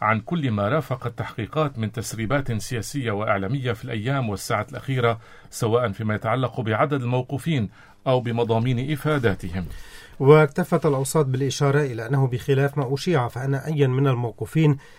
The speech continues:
Speaker 2: لم يأتي على ذكر اسم الدكتور جعجع في تحقيقات المخابرات، باعتباره على صلة مباشرة بأحداث الطيوني، كاشفة في الوقت نفسه أن الصورة لا تزال حتى الساعة غير واضحة لناحية تحديد المسؤوليات والجهة التي أطلقت الرصاصة الأولى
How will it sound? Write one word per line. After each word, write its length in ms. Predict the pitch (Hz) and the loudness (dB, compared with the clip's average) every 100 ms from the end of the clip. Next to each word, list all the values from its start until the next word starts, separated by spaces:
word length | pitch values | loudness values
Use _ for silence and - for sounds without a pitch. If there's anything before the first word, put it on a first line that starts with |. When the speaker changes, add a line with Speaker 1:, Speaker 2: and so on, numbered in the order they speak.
| - 131 | -12 2
Speaker 2:
لم 200 | 135 147 | 4 4
يأتي 280 | 214 - | 2 0
على 240 | 156 123 120 120 | 0 0 0 0
ذكر 200 | 151 135 | 0 -2
اسم 200 | - 135 | -2 -2
الدكتور 380 | 120 117 - | -2 -4 -4
جعجع 440 | 120 156 151 135 117 | -4 0 0 0 -2
في 160 | 143 | 0
تحقيقات 580 | 139 117 - 135 147 143 | -2 -4 -6 -4 -2 0
المخابرات، 720 | 139 120 - 120 127 143 - - - - - | 0 0 -2 0 2 2 0 -10 -20 -20 -4
باعتباره 720 | 131 123 - 120 139 139 147 160 | 2 2 2 0 2 4 4 4
على 200 | 120 104 | 0 -4
صلة 300 | - 147 127 | 0 2 2
مباشرة 500 | 113 131 139 143 123 | 0 -2 0 -2 -2
بأحداث 480 | 113 95 139 135 | -4 -4 -4 -4
الطيوني، 640 | 139 - 131 135 139 113 98 - - - | -6 -6 -2 2 2 0 -6 -12 -20 -4
كاشفة 600 | 131 - 135 139 156 160 | -4 -2 -2 -2 0 0
في 100 | 139 | -2
الوقت 320 | 117 127 - | -2 -4 -2
نفسه 460 | 117 135 - 151 131 - _ - 120 | -4 -2 4 4 4 0 _ -12 0
أن 120 | 143 | 2
الصورة 360 | 135 214 190 | 2 0 2
لا 120 | 170 139 | 2 2
تزال 340 | 120 117 139 | 0 -2 -2
حتى 240 | - 135 | -4 -8
الساعة 340 | 117 - 151 127 | -8 -2 0 0
غير 220 | 127 135 | 2 0
واضحة 640 | 117 131 147 135 139 135 - - - - | 0 0 0 0 2 0 0 -14 -14 0
لناحية 460 | 131 135 - 196 | 4 4 2 0
تحديد 560 | 165 156 131 104 143 135 | 0 -2 -4 -2 0 0
المسؤوليات 720 | 131 139 160 143 147 120 - | 0 0 -2 2 2 2 -2
والجهة 400 | 107 107 165 127 | -8 -2 2 2
التي 240 | 120 127 | 0 -4
أطلقت 460 | - 156 139 117 - | -6 -4 -4 -6 -10
الرصاصة 480 | 110 104 170 156 147 | -10 -8 -6 -4 -4
الأولى 380 | 147 160 147 | -2 4 4